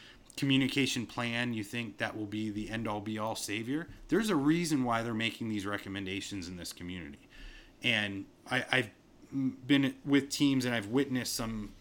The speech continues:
you know, lead P I Os that just kinda brush that off and say, "Hey,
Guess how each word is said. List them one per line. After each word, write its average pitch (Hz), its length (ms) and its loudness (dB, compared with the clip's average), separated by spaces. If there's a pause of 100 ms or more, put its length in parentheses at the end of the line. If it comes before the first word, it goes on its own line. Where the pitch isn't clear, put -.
(220)
you 117 180 -6
know, 104 200 -6
lead 127 300 2
P 131 140 0
I 117 160 0
Os 117 300 0
that 101 180 -4
just - 220 -6
kinda 113 200 -2
brush 107 360 0
that 110 200 -2
off 104 360 0
and 95 100 -8
say, 104 140 -4
"Hey, 101 280 -2